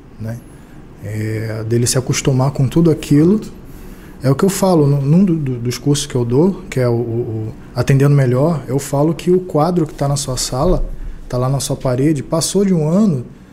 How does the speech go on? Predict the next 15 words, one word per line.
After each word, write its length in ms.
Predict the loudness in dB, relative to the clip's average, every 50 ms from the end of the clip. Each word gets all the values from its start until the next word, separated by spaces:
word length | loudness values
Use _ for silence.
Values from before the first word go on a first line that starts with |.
| -20
você 120 | -20 -20 -14 -2 0
não 80 | 2
vê 100 | 2 4
mais. 560 | 4 4 2 2 2 0 0 -2 -4 -10 -14 -16 -18 -14
Você 160 | -4 -2 -2 0
comprou 480 | 2 0 0 2 2 2 4 4 4
ele, 300 | 4 4 2 2 2 0
você 240 | -2 -2 -4 -4 -6
adorava 520 | -4 -2 -2 0 0 0 0 -2 -2 -4
aquele 240 | -4 -4 -4 -4 -4
quadro, 380 | -4 -4 -6 -4 -2 -2 -2 -2
gastou 400 | -2 -4 -4 -6 -6 -4 -2 -2
um 100 | 0 0
dinheiro, 300 | -2 0 0 0 0 0
investiu. 580 | 2 0 0 -2 -2 -6 -2 0 0 0 0